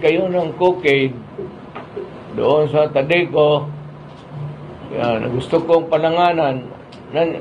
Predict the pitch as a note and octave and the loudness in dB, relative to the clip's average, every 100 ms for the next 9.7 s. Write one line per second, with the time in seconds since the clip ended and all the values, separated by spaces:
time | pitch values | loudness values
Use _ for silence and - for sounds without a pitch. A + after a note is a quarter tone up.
0 | F3+ - F3+ F#3 A#3 - D#3 A#3+ A#3+ - | 0 0 2 0 0 -2 0 0 0 -2
1 | A3+ E4 F4+ - F#3+ E3+ E3 - F#3+ F3 | 0 2 0 0 -4 0 0 2 2 2
2 | F3+ E3 D#3 - C#3 C3 G#2+ G#2+ C3+ C3 | 2 2 -2 2 0 0 -8 -12 -2 0
3 | C3 B2 G#2 G2 - - - - - - | 4 4 2 -6 -10 -20 -20 -20 -20 -20
4 | - - - - - - - - - - | -18 -16 -16 -16 -16 -16 -16 -14 -14 -12
5 | - - - - - C3 B2+ C3+ C#3+ D#3 | -10 -8 -6 -6 -2 -2 2 2 2 2
6 | E3 E3 F3+ G3 - - - B2 C3+ C3+ | 2 0 2 2 2 -2 -14 -10 -10 -4
7 | F#3 A#3+ A3+ E3+ E3+ E3+ F3 F3 D#3+ C#3 | 0 2 2 2 4 4 4 2 -2 -2
8 | - B2 A#2+ - - - - - - - | -4 -6 -12 -14 -18 -18 -18 -16 -14 -12
9 | E3 - - - - B2+ | -12 -12 -14 -14 -8 0